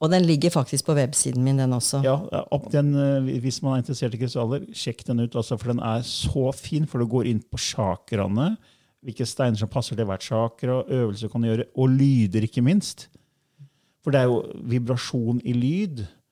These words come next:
Speaker 2: og visse lyder treffer visse chakraer, ikke sant? Så det, det kan du jo veldig mye om.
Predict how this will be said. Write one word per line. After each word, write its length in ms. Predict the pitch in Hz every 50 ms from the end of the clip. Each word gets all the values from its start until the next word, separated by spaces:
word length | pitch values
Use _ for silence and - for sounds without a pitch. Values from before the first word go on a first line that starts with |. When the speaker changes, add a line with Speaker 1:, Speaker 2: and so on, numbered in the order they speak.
| _ _ _ _ _ _ -
Speaker 2:
og 60 | 120
visse 260 | 131 135 - - - 135
lyder 480 | 131 143 135 123 107 104 120 135 120 - - _ - -
treffer 320 | - - 131 101 - - 131
visse 240 | 127 117 - - 127
chakraer, 640 | - - 127 110 101 95 - - 139 139 156 165
ikke 160 | 156 147 156 143
sant? 220 | 180 202 185 - _ _ _ _ _ _ _ _ _ _ _
Så 140 | _ - 147
det, 200 | 139 147 139 135 139
det 100 | 160 151
kan 180 | - - 131 113
du 80 | 117
jo 80 | 120 117
veldig 200 | 117 113 104 95
mye 140 | 98 98 95
om. 120 | 90 107